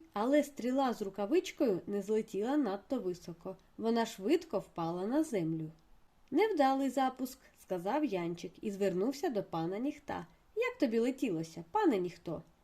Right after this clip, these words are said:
"Не летілося", відповів той, і це була майже правда.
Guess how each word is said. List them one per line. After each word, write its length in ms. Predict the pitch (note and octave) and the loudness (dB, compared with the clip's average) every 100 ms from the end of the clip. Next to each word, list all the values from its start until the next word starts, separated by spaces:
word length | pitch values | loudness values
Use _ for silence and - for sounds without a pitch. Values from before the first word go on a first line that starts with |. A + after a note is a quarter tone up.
| _ _ _ - _ | _ _ _ -20 _
"Не 220 | F3+ F#3+ | 0 2
летілося", 760 | C4+ F4 - G3 F3+ F3 F3 F3 - _ - | 4 2 0 -4 -4 -6 -8 -10 -12 _ -8
відповів 560 | F#3 F3 F3+ A3+ D#4+ | -8 -4 -4 0 -2
той, 300 | - E3 D#3+ - | -4 -6 -6 -8
і 100 | F#3+ | -12
це 280 | F3+ - G3 | -8 -2 0
була 320 | B3+ F4+ G#3+ | 2 2 2
майже 400 | D#3+ D#3+ E3+ F3+ | 0 -2 -2 -4
правда. 540 | C#4+ D4+ F#3+ D#3 D#3+ | -6 -4 -6 -6 -8